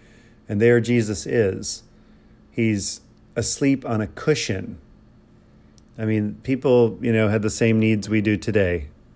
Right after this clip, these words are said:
Uh, you sit on a hard board all day rowing, you need a cushion. And Jesus is there on the cushion, probably the only cushion they've got. He's right there, sort of relaxed,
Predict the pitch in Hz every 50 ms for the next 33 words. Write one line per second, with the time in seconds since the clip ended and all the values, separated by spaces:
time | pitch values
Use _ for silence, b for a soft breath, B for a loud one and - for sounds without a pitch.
0 | - - - 101 92 92 95 95 98 107 - - - 98 98 110 117 107 101 98
1 | 101 - - _ - - - - 110 110 110 107 104 85 98 113 107 107 104 95
2 | 90 110 107 107 107 104 104 104 104 101 92 107 107 104 104 104 104 98 98 98
3 | 101 101 101 104 104 104 104 98 98 B B B B B B B B B B B
4 | B B B B B _ _ - 104 101 104 101 95 92 - 110 101 92 - -
5 | 95 87 90 90 82 - - - 107 104 95 113 120 117 117 113 - 117 101 95
6 | 113 113 113 113 110 107 101 101 - - 123 120 - - 101 95 107 85 - -
7 | - - - _ - 135 147 156 170 156 143 151 151 160 170 165 - - 117 104
8 | - - 98 95 101 85 90 104 104 98 101 117 113 104 92 - - - - b
9 | b b b b b b b b b b b b b _ - 101 104 120 123 120
10 | 120 - 127 113 107 98 98 98 104 90 - 143 - - - - - - - -
11 | - - - - - 139 131 131 120 104 90 - - - - - - _ - _
12 | 120 120 113 110 110 113 104 87 87 80 - - - - -